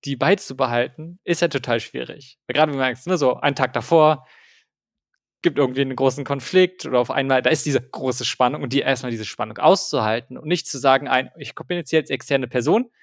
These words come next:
ich werde hier gerade bezahlt." Und jetzt dann auszuhalten und diesem, vielleicht auch die, diesem Drang, der irgendwie ja auch da ist, zu sagen, "Okay, ich muss jetzt auch das Problem lösen."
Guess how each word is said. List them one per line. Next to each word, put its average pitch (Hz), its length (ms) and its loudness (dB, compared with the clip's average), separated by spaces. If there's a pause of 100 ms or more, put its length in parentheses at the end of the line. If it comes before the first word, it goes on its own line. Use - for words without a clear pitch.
(640)
ich 120 140 -8
werde 147 180 4
hier 139 100 2
gerade 131 260 2
bezahlt." 151 760 4 (2000)
Und 156 160 0
jetzt - 460 2 (540)
dann 143 120 -2
auszuhalten 147 440 2
und 131 60 -4
diesem, 120 240 -8
vielleicht 143 400 0
auch 123 260 -2 (460)
die, 131 160 -12
diesem 123 280 -8
Drang, 147 400 2
der 135 100 4
irgendwie 127 200 -4
ja 123 180 4
auch - 120 -8
da 123 220 4
ist, 131 140 -4
zu 139 60 -8
sagen, 127 260 2
"Okay, 143 180 -6
ich 123 80 -6
muss 147 140 -6
jetzt 131 160 -4
auch 131 80 -6
das - 140 -16
Problem 113 400 -4
lösen." 110 380 -4